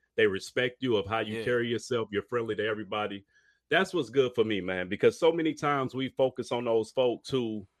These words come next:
Speaker 1: are envious. You always got people watching you. You got the
Speaker 2: Always.
Speaker 1: admirers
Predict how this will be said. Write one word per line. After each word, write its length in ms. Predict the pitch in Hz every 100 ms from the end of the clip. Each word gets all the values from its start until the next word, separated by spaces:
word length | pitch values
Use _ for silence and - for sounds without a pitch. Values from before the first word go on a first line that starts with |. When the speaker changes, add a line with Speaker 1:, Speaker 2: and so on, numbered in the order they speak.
| _ -
Speaker 1:
are 140 | 104 123
envious. 540 | 143 101 92 80 -
You 120 | 123
always 240 | 120 170 151
got 180 | 156 143
people 220 | 135 117
watching 380 | 139 120 - 85
you. 80 | - _
You 100 | 98
got 220 | 110 113
the 100 | 110 98
Speaker 2:
Always. 120 | 123 165
Speaker 1:
admirers 420 | 170 170 165